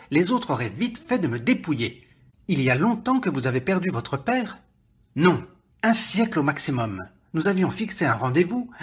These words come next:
Malheureusement, j'ai oublié l'endroit et l'heure. Enfin, si c'est dans un café, il consommera en m'attendant. » Elle saisit le bas de sa jupe et chercha une ouverture dans l'ourlet. Quand elle l'eut trouvée, elle en retira avec deux doigts une feuille de papier pliée en long.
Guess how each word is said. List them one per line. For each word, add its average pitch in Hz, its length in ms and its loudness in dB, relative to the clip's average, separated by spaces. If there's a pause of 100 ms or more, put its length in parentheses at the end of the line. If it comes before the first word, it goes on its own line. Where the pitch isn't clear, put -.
Malheureusement, 190 560 2
j'ai 143 100 2
oublié 170 320 2
l'endroit 180 420 2
et 143 60 2
l'heure. 104 320 -2 (380)
Enfin, - 240 -4 (280)
si - 160 -2
c'est 202 140 2
dans 127 180 0
un 123 60 0
café, 180 540 -2
il 147 200 -2
consommera 185 540 0
en 131 60 2
m'attendant. » 110 520 -2 (520)
Elle 131 120 -6
saisit 160 300 -2
le 117 80 0
bas 170 140 2
de 131 80 -4
sa 127 180 -6
jupe 175 300 -6 (140)
et 156 60 0
chercha 190 340 -4
une 165 120 0
ouverture 160 420 -4
dans 127 120 0
l'ourlet. 101 420 -4 (340)
Quand 160 200 -4
elle 117 160 0
l'eut 107 120 -6
trouvée, 185 440 -2 (160)
elle 127 140 0
en 127 120 2
retira 185 380 0
avec 110 240 -2
deux 175 100 2
doigts 208 180 -2
une 127 140 0
feuille 190 220 -2
de 123 80 -2
papier 135 320 -6
pliée 196 420 2
en 120 140 2
long. 98 200 -6